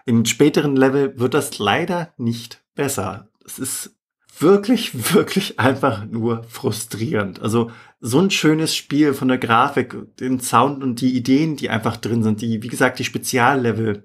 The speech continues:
sind wundervoll gestaltet. Da wurde sich wirklich Mühe gegeben. Und wär dieses eine Problem mit der Kollisionsabfrage nicht, dann wär das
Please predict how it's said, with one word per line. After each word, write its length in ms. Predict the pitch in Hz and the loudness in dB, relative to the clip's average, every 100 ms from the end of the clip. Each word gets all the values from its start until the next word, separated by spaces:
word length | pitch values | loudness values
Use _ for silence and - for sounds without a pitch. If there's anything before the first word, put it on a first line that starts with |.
| _ | _
sind 340 | 117 131 110 127 | -2 0 2 2
wundervoll 420 | 120 123 123 113 | 4 4 4 4
gestaltet. 600 | 113 - 101 113 110 107 | 2 -2 0 0 0 -2
Da 220 | 110 104 | -2 0
wurde 180 | 120 143 | 2 2
sich 320 | 139 135 - | 2 -2 0
wirklich 540 | 131 160 165 147 - - | 2 2 2 -2 -2 -6
Mühe 480 | 117 117 147 139 | 0 4 4 2
gegeben. 580 | 127 104 110 107 107 101 - _ - | 0 -4 -4 -2 -2 -4 -8 _ -4
Und 400 | 117 117 107 117 | -4 -4 -6 0
wär 240 | 131 160 | 2 2
dieses 460 | 143 135 135 - - | -2 -4 -4 -6 -2
eine 680 | 120 139 165 160 156 156 202 _ | 0 0 0 -2 -4 -8 -14 _
Problem 600 | - 135 120 127 135 143 | 2 4 6 6 6 4
mit 100 | 123 | 2
der 80 | 120 | 0
Kollisionsabfrage 1120 | - 135 117 127 135 131 113 107 101 104 104 | 2 2 4 2 2 0 -2 2 2 2 -2
nicht, 260 | 98 98 127 | -4 -6 -4
dann 280 | 113 110 | -2 -2
wär 160 | 107 113 | 2 2
das 260 | 123 - | 2 -2